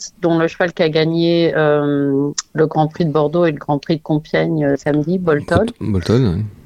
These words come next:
Speaker 2: oui. Hmm.
Speaker 1: Euh, on a vu, donc ça c'était, euh, vente de l'arc, enfin, en octobre. En-, ensuite, on a vu des chevaux, euh, courir au Qatar qu'on avait l'habitude de voir sous la casaque, euh,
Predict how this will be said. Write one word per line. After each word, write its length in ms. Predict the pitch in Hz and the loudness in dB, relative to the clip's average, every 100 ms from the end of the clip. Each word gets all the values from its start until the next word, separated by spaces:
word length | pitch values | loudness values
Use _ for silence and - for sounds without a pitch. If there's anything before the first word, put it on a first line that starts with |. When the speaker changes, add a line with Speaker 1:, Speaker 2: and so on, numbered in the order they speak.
| - | -4
Speaker 2:
oui. 60 | |
Hmm. 100 | 82 104 - - - _ - _ _ - | -2 -4 -8 -20 -20 _ -20 _ _ 0
Speaker 1:
Euh, 480 | 214 208 202 202 208 - | 4 6 6 4 2 2
on 160 | 226 | 2
a 140 | 220 208 | 4 2
vu, 260 | 214 233 | 2 2
donc 220 | 208 185 | 2 0
ça 160 | - 196 | 2 -2
c'était, 560 | 190 180 - 180 175 165 | 0 -4 0 2 4 4
euh, 260 | 156 151 | 4 2
vente 220 | 147 165 | 2 2
de 80 | 151 | 2
l'arc, 320 | 156 160 165 - | 2 0 -2 -6
enfin, 260 | 147 131 127 | -8 -4 -2
en 100 | 135 | 0
octobre. 480 | 151 147 - 226 254 | 0 -2 0 2 4
En-, 160 | 208 - | 2 0
ensuite, 380 | 170 185 - 202 | 0 -2 -2 -2
on 140 | 196 | 0
a 100 | 175 | 2
vu 140 | 165 180 | 0 -2
des 180 | 165 165 | 0 -2
chevaux, 460 | - - 180 180 180 | -2 0 2 4 2
euh, 640 | 165 160 151 151 147 147 143 - | 2 2 2 2 4 2 0 -2
courir 280 | 160 170 170 | 0 2 2
au 80 | 165 | 2
Qatar 320 | 175 160 196 | 0 0 -2
qu'on 160 | 196 175 | 0 0
avait 200 | 156 156 | 2 2
l'habitude 360 | 151 151 185 | 2 0 0
de 80 | 165 | 2
voir 280 | 160 180 180 | 2 2 0
sous 180 | - 208 | -2 -2
la 200 | 160 156 | 0 -2
casaque, 520 | 156 165 156 165 - | 0 -2 0 -4 -2
euh, 160 | 165 | 0